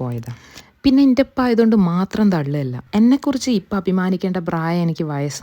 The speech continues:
നിറച്ചിട്ടായിട്ടുണ്ടെങ്കിലും ഇപ്പോഴും ഇപ്പനെക്കുറിച്ച് അഭിമാനിച്ചുകൊണ്ടിരിക്കുകയാണ്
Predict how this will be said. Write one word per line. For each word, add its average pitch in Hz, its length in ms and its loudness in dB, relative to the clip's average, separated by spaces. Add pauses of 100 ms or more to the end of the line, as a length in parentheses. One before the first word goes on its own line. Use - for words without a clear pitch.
നിറച്ചിട്ടായിട്ടുണ്ടെങ്കിലും 139 1080 -6 (720)
ഇപ്പോഴും 208 380 0 (120)
ഇപ്പനെക്കുറിച്ച് 214 600 -4 (140)
അഭിമാനിച്ചുകൊണ്ടിരിക്കുകയാണ് 143 1000 -6